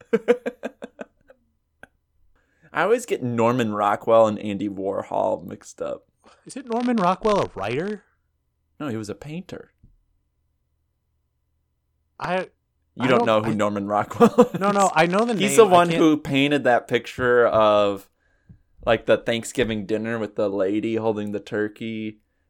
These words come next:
Speaker 2: And he, he always painted these paintings of, like, modest white families in the forties and fifties.
Speaker 1: I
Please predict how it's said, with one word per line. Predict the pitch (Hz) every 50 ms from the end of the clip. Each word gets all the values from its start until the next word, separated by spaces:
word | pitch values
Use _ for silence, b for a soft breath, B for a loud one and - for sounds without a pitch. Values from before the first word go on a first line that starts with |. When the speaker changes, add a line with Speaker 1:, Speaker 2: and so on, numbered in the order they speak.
| _
Speaker 2:
And | _ - 110 107 101 98 95 - _ _ _ _ _ _
he, | _ - 143 139 104 -
he | - - 151 143
always | 127 131 135 139 139 135
painted | _ - 113 117 120 123 120 120 107 98 _ _
these | - 120 110 110 110 101 101 - - _ _ _ _ _ _ _ _ _ _
paintings | - - 117 113 113 113 120 113 107 104
of, | 98 104 104 95 95 90 85 - - - _ _ _ _ _
like, | 107 101 98 - - _ _ _
modest | 104 98 101 107 104 101 110 123 117 104 101 -
white | - 104 104 104 98 98
families | - - 98 101 98 98 104 104 107 110 101 104
in | 101 95
the | 95 98 101 _ _ _
forties | - 101 98 98 104 98 95
and | 98 95 _
fifties. | - 98 - _ - 104 107 107 _ _ _ _ _ _ _ _ _ _ _ _ _ _ - - - - _ _
Speaker 1:
I | 117 123 147